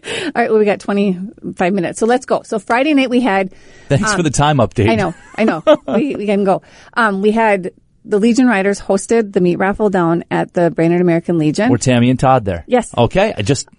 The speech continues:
Speaker 2: have to clarify.
Speaker 1: I know. So, but it was really fun is that Wayne invited a bunch of his friends from Crosby over.
Speaker 2: Yeah.
Speaker 1: So the place was really busy. So, like, first time in ever in our history, we sold out of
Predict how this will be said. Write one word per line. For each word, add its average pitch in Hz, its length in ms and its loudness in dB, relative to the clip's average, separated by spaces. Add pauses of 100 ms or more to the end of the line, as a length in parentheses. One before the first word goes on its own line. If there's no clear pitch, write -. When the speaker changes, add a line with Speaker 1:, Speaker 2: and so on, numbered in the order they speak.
(200)
Speaker 2:
have - 180 -8
to 120 80 -10
clarify. 160 280 2
Speaker 1:
I - 20 4
know. 262 220 0 (200)
So, 226 300 0 (100)
but 226 160 0
it 220 60 0
was 208 180 0
really 285 180 2
fun 233 200 0
is 208 100 -2
that 175 220 -2
Wayne 196 260 2
invited 185 340 2
a 180 40 2
bunch 175 240 -2
of 180 80 -6
his 185 160 0
friends 175 240 -2
from 180 100 -4
Crosby 190 420 -2
over. 247 320 2
Speaker 2:
Yeah. 123 160 2
Speaker 1:
So 202 120 -2
the 180 100 -4
place 285 260 0
was 220 120 -2
really 208 180 2
busy. 190 300 0
So, 185 160 -2
like, 175 180 -4
first 233 260 0
time 214 220 0
in 180 160 -2
ever 170 240 0
in 160 160 0
our 160 140 2
history, 180 420 0
we 165 160 0
sold 180 380 0
out 175 320 0
of 160 280 0